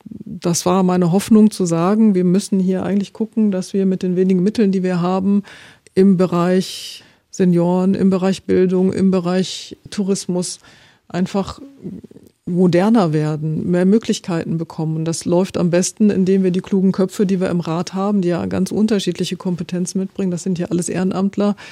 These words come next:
ja, zusammenschnüren und über die Themen anfangen zu diskutieren, um möglichst gute Lösungen zu erarbeiten miteinander. Und das funktioniert eben am besten, wenn da jemand ist, eine Person, die auch mit allen reden kann und wo auch klar ist,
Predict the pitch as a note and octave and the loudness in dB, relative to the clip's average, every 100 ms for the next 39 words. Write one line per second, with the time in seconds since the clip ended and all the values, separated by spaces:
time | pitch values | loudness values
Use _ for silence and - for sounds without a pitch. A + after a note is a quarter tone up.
0 | - - G3+ G3 F3 G3+ - F3+ F3+ G#3+ | -20 -18 -14 -6 -4 -4 -6 -4 0 0
1 | G3+ E3 - _ - G3+ F3 D#3+ D#3+ D#3 | 0 -4 -12 _ -2 0 2 0 -4 -8
2 | - _ _ _ _ - F#3 F#3 F#3 - | -10 _ _ _ _ -4 -2 0 -2 -4
3 | G3 G3 F3+ E3+ - A#3 A3 D#3+ D#3+ E3 | -2 0 -2 -4 -2 0 0 -2 -6 -6
4 | D#3 - D#3+ E3 - D#3 - D#3+ D#3+ E3+ | -6 -6 -6 -6 -8 -8 -6 -4 -2 -2
5 | F#3 F#3 - G3 F#3+ F#3+ F#3 A3 F#3+ E3+ | -2 -6 -4 -4 0 0 0 -2 -2 -2
6 | D#3+ F3 E3 D#3+ E3+ D#3+ D#3+ G3+ E3 E3+ | -2 -4 -4 -4 -4 -6 -6 -6 -8 -6
7 | D#3+ D#3 D#3 D#3+ - - _ E3+ E3 - | -8 -8 -8 -8 -10 -20 _ -8 -8 -6
8 | F3 - F3 F#3+ F3+ F3 F3+ E3+ F3 - | -8 -2 -2 0 -2 -2 -2 -2 -2 -2
9 | - G3+ F#3 F#3 F#3 F#3+ F3+ F3+ F3+ F#3 | 0 0 2 -2 -2 -2 -2 -2 -4 -4
10 | - F#3 - - _ - - _ - G3+ | -6 -6 -10 -20 _ -20 -20 _ -8 -4
11 | F3 F3+ F#3+ F3+ F3 F#3+ - E3 F3 F3+ | 0 2 2 0 -2 -4 -4 -6 -4 -4
12 | F3+ G#3+ F#3+ - E3 E3+ E3 F3 - - | -2 -2 -4 -4 -8 -6 -6 -8 -10 -8
13 | F#3 - F3 - | -8 -6 -10 -10